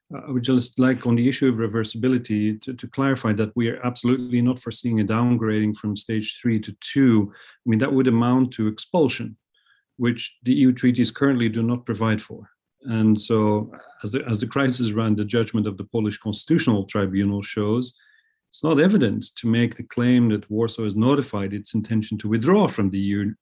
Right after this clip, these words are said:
uh, as, you know, as per Article fifty, um, invoked by, by Britain, uh, Brexit Britain first. So the, the conundrum of this legal secession and, and the limits of,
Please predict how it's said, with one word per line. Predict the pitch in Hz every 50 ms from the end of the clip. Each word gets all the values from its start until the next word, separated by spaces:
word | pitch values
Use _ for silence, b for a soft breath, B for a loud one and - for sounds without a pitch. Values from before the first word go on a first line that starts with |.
| - 117
uh, | 113 110 - - 113
as, | 110 101 - - - -
you | 120 110
know, | 107 104 107 -
as | 107 107
per | - - 117
Article | 120 113 107 - - - 101
fifty, | - - 131 139 - - 107 98 101 - B B B B B B B B B B B - 175
um, | 120 107 107 104 104 104 104 104 104 101 101 101 107 123 - - - - - - - - -
invoked | 156 117 101 95 113 110 104 104 - - -
by, | 107 104 104 104 104
by | 98 95 104 104 101
Britain, | 98 95 104 120 113 - 107 98 98 98 95 98 101 - _ -
uh, | 107 104 101
Brexit | 98 110 107 98 - 110 101 92
Britain | 120 113 - - 104 98 98
first. | - - 127 117 95 - - - _ _ b b b b b b b b b b
So | - 131 139 - - - 160
the, | 156 120 127 117 - _ _ _
the | - 131
conundrum | 123 - 147 147 156 185 208 190 170 160 143 135
of | 131 127 117
this | 120 127 117 - -
legal | 131 135 147 147 156 143 131 120 110 110 110 -
secession | - - 127 123 - - 123 - - - 110 107
and, | 107 107 120 - -
and | - 104 104
the | 98 107
limits | 107 117 143 190 220 214 151 - - - - - - - - _ -
of, | 120 110 110 107 107 104 98 92